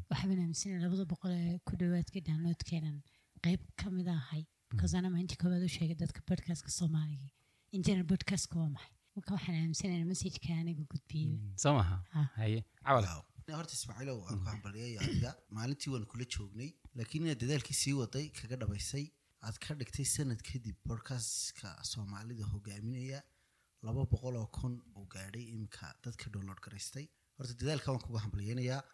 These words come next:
Speaker 2: Mm.
Speaker 3: Anagana proud baad naga dhigtay inaanay
Speaker 1: Thank
Speaker 3: habeenkii dhalanteedun ahayn wixii aan isugu nimi.
Speaker 1: Mm.
Speaker 3: Codka Ubax faa'iidada uu yeeshay waxa ka mid ah in dadku Soomaalidu podcast-kii baratay. Sababtii loo la'aanaa aanay ahayn inay dadku neceb yihiin,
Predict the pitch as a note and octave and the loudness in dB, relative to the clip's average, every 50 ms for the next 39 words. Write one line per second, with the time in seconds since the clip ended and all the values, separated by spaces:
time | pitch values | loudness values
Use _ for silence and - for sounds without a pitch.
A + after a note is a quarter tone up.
0 | _ _ _ - A#2 E2+ D2+ - A2+ A#2 B2 C3+ C3+ C3+ C3+ C3 A#2+ - C3+ C3 | _ _ _ -10 -10 -8 -8 -6 -4 -2 0 0 2 2 2 4 6 8 8 10
1 | A2+ - A#2 A2+ A2 A2 A2 B2 A#2+ - - - - C#3+ D3+ - _ - _ - | 10 10 8 8 6 0 -2 -2 -4 -6 -6 -4 -4 -4 -4 -6 _ -18 _ -8
2 | B2+ C3+ B2+ B2+ - F#3+ E3 D#3+ D#3+ C#3+ B2+ A#2+ - C3+ B2 A#2 A2 G#2+ G2 - | -6 -4 -4 0 4 4 6 6 6 4 2 0 -2 -4 -2 -2 -2 -2 -2 0
3 | C3 B2+ A#2 A2+ A#2+ A2 G2+ F#2+ A2 G#2 G2+ G2+ G#2 A2+ - B2 G#2+ G2 F2+ - | 0 0 0 0 0 -2 -2 -4 -6 -8 -8 -10 -12 -10 -6 -6 -6 -4 -2 -2
4 | - G2+ G2+ A#2 A#2+ A#2 A#2 C3+ D3+ - - - - D3+ D3 C#3+ C#3 - - - | -2 -2 -2 -2 -2 -2 -2 -4 -6 -8 -12 -8 -4 -2 -2 -2 -2 -6 -10 -16
5 | - - - - - E3 - - - C3+ A#2 A#2 C3+ D3+ - - - - - B2+ | -20 -20 -8 -2 0 0 0 0 0 -2 0 2 0 0 0 -4 -10 -8 -4 -2
6 | A#2+ A#2+ A#2 B2 D#3 E3 D#3+ C3+ G#2 - - - B2 B2 A#2+ A#2 A2+ A2 A2+ - | 0 0 0 0 0 0 0 0 0 -2 -6 -6 -4 -2 0 0 0 2 2 2
7 | - D#3 C#3+ C3+ - - - - C#3 C3 C3 C#3 C#3 C#3 C3+ C#3 C3+ - - _ | 2 2 0 -2 -4 -4 -2 -2 0 2 2 2 2 2 0 0 -2 -6 -10 _
8 | _ _ _ _ - C#3+ D3+ D3 D#3 D3 - - - A2+ - - A#2 A2+ B2 C3 | _ _ _ _ -2 0 2 2 2 2 0 0 0 0 2 2 2 2 2 2
9 | D3 C#3+ C3+ - C#3+ C#3 - - B2 A#2+ - - - A#2+ - F2+ F2 - - - | 2 2 6 6 6 6 6 2 0 0 0 0 -2 -4 -4 -6 -8 -10 -12 -14
10 | - - _ _ _ - - - - - - B2 D#3+ F3 - - F3 E3 D3 D3 | -14 -18 _ _ _ -20 -10 -4 0 4 6 6 6 4 4 2 4 6 8 8
11 | D#3 D3+ C3 G#2+ G#2+ G#2+ A2 B2 C#3 D3 D3+ C#3+ - - A2 A#2 B2+ D3+ C#3+ B2+ | 8 8 6 4 2 0 0 0 0 -2 -4 -4 -6 -6 -4 -4 -2 -2 -2 -2
12 | A2+ B2 C#3 C#3+ C3+ C3+ C3 A#2+ G#2+ - C#3 - - C3 G#2 G2+ F#2+ A2 B2+ - | 0 0 0 0 0 -2 -2 -2 -2 -2 -2 0 0 0 -2 -2 -2 -2 -2 0
13 | A2+ G#2 A2+ A2+ G2 | 0 2 2 2 2